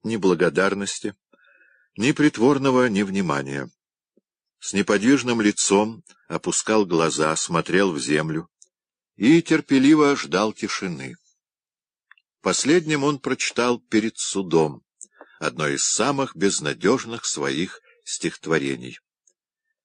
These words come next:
«Что же ты потупилась в смущении? Посмотри, как прежде, на меня. Вот какой ты стала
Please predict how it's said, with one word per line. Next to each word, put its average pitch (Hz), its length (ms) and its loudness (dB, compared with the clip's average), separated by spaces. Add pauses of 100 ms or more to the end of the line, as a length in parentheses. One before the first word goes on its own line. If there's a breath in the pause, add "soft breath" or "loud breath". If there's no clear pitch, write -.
(140)
«Что - 380 -2
же 82 160 -2
ты 90 200 -4
потупилась 80 880 -4
в - 100 -12
смущении? 120 920 -4 (760 soft breath)
Посмотри, 87 680 -2
как - 340 -6
прежде, 107 640 -2
на 87 180 -4
меня. 104 480 -4 (760 soft breath)
Вот 87 360 0
какой 113 420 0
ты 110 140 -6
стала 95 600 -4